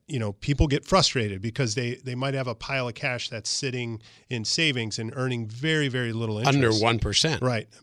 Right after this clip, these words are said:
Speaker 1: But I saw this article that, you know, it's, it's titled Emergency Funds one oh one,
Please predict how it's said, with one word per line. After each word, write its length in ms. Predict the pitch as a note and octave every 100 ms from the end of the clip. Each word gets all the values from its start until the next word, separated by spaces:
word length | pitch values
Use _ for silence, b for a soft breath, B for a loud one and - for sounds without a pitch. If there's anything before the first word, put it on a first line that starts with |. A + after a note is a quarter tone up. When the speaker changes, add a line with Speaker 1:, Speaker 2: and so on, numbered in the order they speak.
| -
Speaker 1:
But 320 | G3 B2+ - -
I 80 | C3
saw 180 | E3
this 180 | D3 A#2+
article 380 | D3+ D3+ C#3 A#2+
that, 200 | A2+ G#2+ A2
you 80 | B2+
know, 160 | G#2+
it's, 180 | G#2+ -
it's 180 | B2+ -
titled 360 | - B2+ A#2+ G#2+
Emergency 560 | G#2+ B2+ C#3 C3 B2+
Funds 400 | - B2 A2+ G2+
one 160 | G#2+ A2
oh 80 | G2+
one, 440 | G#2+ D3 F#2+ G2